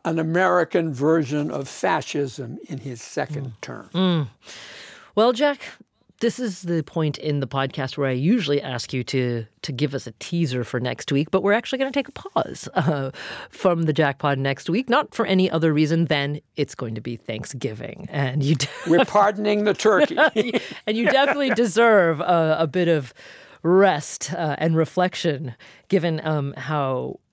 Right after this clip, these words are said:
Speaker 2: fantastic the, the first eleven Jackpods have been. And actually, because of that, uh, because we're taking a Thanksgiving break, I just wanna say, Jack, uh, or share, Jack, with you, my profound gratitude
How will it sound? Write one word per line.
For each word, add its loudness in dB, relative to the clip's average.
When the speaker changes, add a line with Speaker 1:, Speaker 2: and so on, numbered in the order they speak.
Speaker 2:
fantastic -4
the, -2
the -2
first 0
eleven 2
Jackpods -4
have -6
been. -2
And -2
actually, -4
because -4
of -8
that, 0
uh, 0
because -4
we're -2
taking 0
a 2
Thanksgiving -2
break, -2
I 0
just -4
wanna 2
say, 0
Jack, -4
uh, -6
or -2
share, 2
Jack, -4
with -2
you, -2
my 0
profound 2
gratitude 0